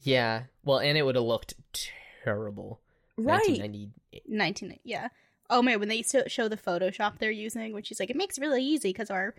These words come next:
Speaker 2: <laughs>
Speaker 3: technology." I was like,
Speaker 2: Yeah.
Speaker 3: "Oh my God."
Speaker 1: Yeah. That was a cool, like, stamp tool.
Speaker 3: <laughs>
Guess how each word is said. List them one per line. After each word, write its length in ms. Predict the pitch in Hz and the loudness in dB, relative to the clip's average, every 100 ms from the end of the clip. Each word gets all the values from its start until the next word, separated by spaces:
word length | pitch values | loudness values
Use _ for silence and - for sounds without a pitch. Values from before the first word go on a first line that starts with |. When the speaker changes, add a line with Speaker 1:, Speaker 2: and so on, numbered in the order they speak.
| - - | -18 -20
Speaker 2:
<laughs> 200 | - - | -10 4
Speaker 3:
technology." 580 | 453 523 294 196 415 403 | 8 8 6 4 4 4
I 120 | - | 4
was 100 | 226 | 4
like, 140 | 330 - | 4 2
Speaker 2:
Yeah. 60 | 156 | 0
Speaker 3:
"Oh 180 | 233 247 | 2 4
my 220 | 196 185 | 2 0
God." 500 | 196 202 202 196 226 - - - _ _ | 0 0 0 0 -2 -6 -16 -20 _ _
Speaker 1:
Yeah. 240 | - 110 107 _ _ _ - | -2 0 -2 _ _ _ 2
That 120 | 175 | 6
was 140 | 339 381 | 6 6
a 80 | 190 | 2
cool, 320 | 170 185 170 | 2 2 4
like, 320 | 131 117 - _ _ _ _ _ _ _ _ _ _ | 2 0 -6 _ _ _ _ _ _ _ _ _ _
stamp 360 | - - 139 139 | -8 -2 -2 -4
tool. 300 | 123 101 - _ _ _ _ _ _ _ _ _ _ _ _ _ _ _ _ | -6 -8 -8 _ _ _ _ _ _ _ _ _ _ _ _ _ _ _ _
Speaker 3:
<laughs> 60 | - | 2